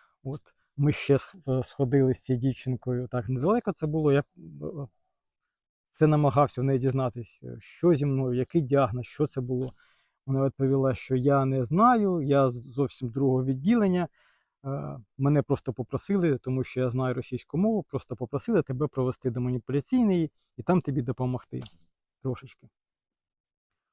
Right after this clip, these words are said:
От мене туди відвели, там теж, е, нацепили якісь от там датчики на мене, попросили покрутити велотренажер. Ну, у мене це зовсім не вийшло, в мене не, не було сил там його крутити.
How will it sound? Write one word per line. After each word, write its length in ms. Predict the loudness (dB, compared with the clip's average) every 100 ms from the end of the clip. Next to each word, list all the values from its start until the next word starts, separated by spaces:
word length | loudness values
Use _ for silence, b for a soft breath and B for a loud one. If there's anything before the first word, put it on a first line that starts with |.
| _
От 140 | -6 -2
мене 180 | 0
туди 420 | 0 2 4 4 2 b b b
відвели, 560 | -2 2 4 4 4 2
там 260 | 2 0
теж, 280 | 4 4 4
е, 420 | 4 2 -2 -6 -6
нацепили 520 | -6 -8 -2 0 0
якісь 460 | -2 -6 -12 -14 -16
от 340 | -20 _ -16
там 180 | -8 0
датчики 420 | 0 0 -2 -2
на 100 | 0
мене, 280 | -2 -4 -6
попросили 480 | -4 -2 2 2 2
покрутити 640 | 0 -2 0 2 2 2
велотренажер. 800 | 2 2 0 -2 0 2 2 2 -4 B B B B _
Ну, 120 | -2
у 20 | 2
мене 180 | 2
це 160 | 0 0
зовсім 420 | 2 0 -2 -2
не 80 | 0
вийшло, 340 | 0 0 2
в 20 | 2
мене 260 | 2 -2
не, 160 | -2 -2
не 140 | -2
було 260 | 0 0 -2
сил 260 | -6 -12
там 160 | -10 -10
його 160 | -10 -12
крутити. 540 | -12 -4 -2 -2